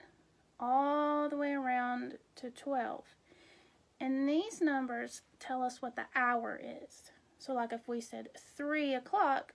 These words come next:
we're referring to the hour of three. Now on a real clock, you don't have these numbers, the ones that go around the outside.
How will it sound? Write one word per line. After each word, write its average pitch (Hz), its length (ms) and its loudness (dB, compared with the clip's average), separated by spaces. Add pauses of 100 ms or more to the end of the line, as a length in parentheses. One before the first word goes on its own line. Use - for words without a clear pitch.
we're 262 160 -4
referring 262 640 -2 (100)
to 220 380 -6 (800)
the - 160 -4
hour 226 340 -2
of 220 140 -12
three. - 640 -4 (1160)
Now 269 200 2
on 277 80 2
a 277 100 0
real 415 300 2
clock, 240 540 0 (420)
you 302 120 -2
don't 415 280 -2
have 302 340 2
these 254 240 -2
numbers, - 560 -6 (260)
the 269 80 -8
ones 247 240 0
that 247 140 -6
go 254 100 0
around 226 280 0
the 220 120 -8
outside. - 680 -10